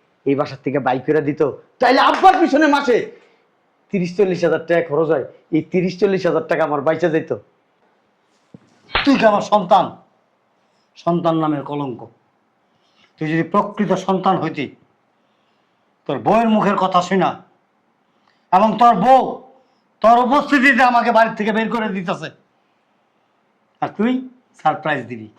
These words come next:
Speaker 2: হ্যাঁ? আরে হারামখোর, বল লাগে, তুই একবার মন থেকে বলতি,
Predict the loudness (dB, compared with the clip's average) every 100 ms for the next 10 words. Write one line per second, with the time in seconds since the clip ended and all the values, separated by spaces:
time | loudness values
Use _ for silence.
0 | _ _ _ _ -2 -2 -6 -18 _ _
1 | _ _ _ _ _ _ _ _ -8 -4
2 | -2 0 -2 -2 -2 -2 -4 -14 _ _
3 | _ _ _ _ _ _ _ _ _ -2
4 | 0 2 0 -2 -12 -20 _ _ _ _
5 | _ _ _ _ _ _ -2 0 2 0
6 | 2 0 -2 -6 -6 -4 -6 -10